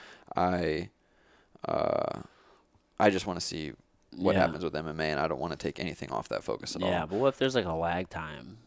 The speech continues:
Speaker 1: If there's a lag time,
Speaker 2: I feel
Speaker 1: I would
Speaker 2: like
Speaker 1: be down as fuck.
Speaker 2: Yeah, man. Just, like, get some fights and get some paychecks.
Speaker 1: Paychecks and just
Speaker 2: Experience.
Speaker 1: try it, man, 'cause
Speaker 2: It's actually very relaxing.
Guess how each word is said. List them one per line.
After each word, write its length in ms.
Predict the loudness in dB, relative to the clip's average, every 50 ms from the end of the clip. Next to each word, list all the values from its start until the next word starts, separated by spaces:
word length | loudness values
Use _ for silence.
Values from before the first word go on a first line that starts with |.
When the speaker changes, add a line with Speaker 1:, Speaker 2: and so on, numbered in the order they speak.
| _ _ _ -6
Speaker 1:
If 120 | -4 2
there's 240 | 6 6 6 8 6
a 40 | 6
lag 320 | 8 10 12 12 12 10
time, 320 | 8 6 8 8 8 6 4 0 -2
Speaker 2:
I 60 | 0
feel 80 | 4
Speaker 1:
I 120 | 8 10 10
would 80 | 12
Speaker 2:
like 120 | 10 8 6
Speaker 1:
be 140 | 4 0 0
down 520 | -2 -4 -2 0 0 0 0 0 0 -2 -2 0
as 380 | 2 4 4 4 4 2 0 -2 -4 -2 4
fuck. 300 | 6 6 6 6 4 0 -2
Speaker 2:
Yeah, 360 | 0 4 6 8 10 10 8
man. 320 | 6 2 -2 -2 -4 -4
Just, 160 | -4 -4 -4
like, 180 | -2 -4 -4 -4
get 120 | -6 -6
some 140 | -6 -6 -10
fights 360 | -8 -2 0 0 0 0 -2
and 160 | -4 -6 -6 -6
get 100 | -8 -8
some 140 | -10 -10
paychecks. 840 | -10 -8 -6 -6 -6 -6 -6 -6 -6 -6 -8 -8 -8 -10 -10 -10 -12 -14 -18 -10 0
Speaker 1:
Paychecks 500 | 6 8 8 8 8 6 6 6 4 2 -4
and 340 | 0 2 4 4 4 4 4
just 220 | 2 2 4 4 4
Speaker 2:
Experience. 300 | 2 0 -2 -4 -4 -2
Speaker 1:
try 120 | -2 -2
it, 200 | -2 -2 -4 -6
man, 320 | -6 -4 0 0 0 0 2
'cause 320 | 4 4 4 4 4 0 0
Speaker 2:
It's 160 | 2 4 10 12
actually 380 | 12 12 12 8 6 6 6 6
very 320 | 10 10 12 12 12 10
relaxing. 720 | 8 6 6 6 4 4 4 2 -2 -4 -4 -6 -12 -16